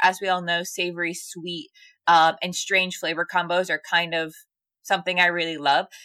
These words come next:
And I think some of the flavor combos that are presented in that book are, are on that line. And the recipes are very solid, and they're,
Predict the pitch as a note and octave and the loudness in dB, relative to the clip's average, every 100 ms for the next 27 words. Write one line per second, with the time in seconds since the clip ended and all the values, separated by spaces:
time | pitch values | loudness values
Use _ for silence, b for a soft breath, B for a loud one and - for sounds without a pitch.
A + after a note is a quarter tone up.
0 | - G3+ G3 G3+ G#3+ G#3 A3 G#3 G3 G3+ | -4 0 2 2 -2 -4 -4 -2 -2 -2
1 | G3 F#3+ F#3+ G3 F#3 F#3 F#3 F3 F3 F3+ | -4 -6 -4 -6 -4 -4 -2 -4 -6 -6
2 | D#3+ E3 F#3 F3+ F3 E3 - F3+ F3+ _ | -4 -4 -8 -4 -2 -2 -2 -4 -6 _
3 | _ _ _ _ _ _ _ G3+ F#3+ - | _ _ _ _ _ _ _ 6 6 4
4 | - G3+ - G3+ G3+ F3+ - - F3 D#3 | 4 4 6 6 6 2 2 -6 0 2
5 | D#3+ G3+ F#4+ G#4+ b _ - A3 G#3+ G#3 | 2 -2 -10 -16 b _ 0 4 4 4
6 | G3 - _ _ _ _ _ _ _ _ | 0 -6 _ _ _ _ _ _ _ _
7 | F#3 G3+ A#3+ A3 G#3 - - C4 B3+ C4 | -12 -6 -2 0 0 -2 -12 -8 -8 -6
8 | - G3 F#3 F#3 - - F3+ F#3 G3+ A3+ | 2 4 6 4 0 -4 0 0 0 -6
9 | - E3+ D#3 E3 F#3+ G#3 - F#3 F#3+ F#3 | -2 0 0 0 -4 -6 -2 2 2 0
10 | - A#3 A#3+ | -2 0 0